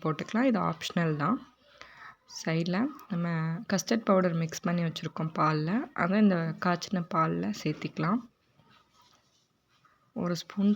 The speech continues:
சர்க்கரையும் சேர்த்திக்கலாம். வேக வச்ச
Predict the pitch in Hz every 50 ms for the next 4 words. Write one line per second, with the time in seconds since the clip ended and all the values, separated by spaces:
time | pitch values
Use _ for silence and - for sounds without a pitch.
0 | - - 170 165 - - 147 170 175 170 165 190 262 311 - - - - - -
1 | - _ _ - - - - - - - - - - 151 - - 151 - 160 156
2 | 170 214 240 - - _ _ _ _ _ _ _ _ _ _ _ _ _ - -
3 | - - - - - - _ _ _ _ _ _ _ _ _ _ _ _ _ _
4 | - _ _ 807 807 _ _ _ 988 988 _ _ _ _ _ _ 1077 1077 539 -
5 | _ _ 1077 1077 - - 988 508 1047 - 1047 1047 _ _ _ _ _ _ _ _
6 | - 906 906 932 - - - - _ _ _ _ - 196 196 196 202 196 196 190
7 | 185 - - 190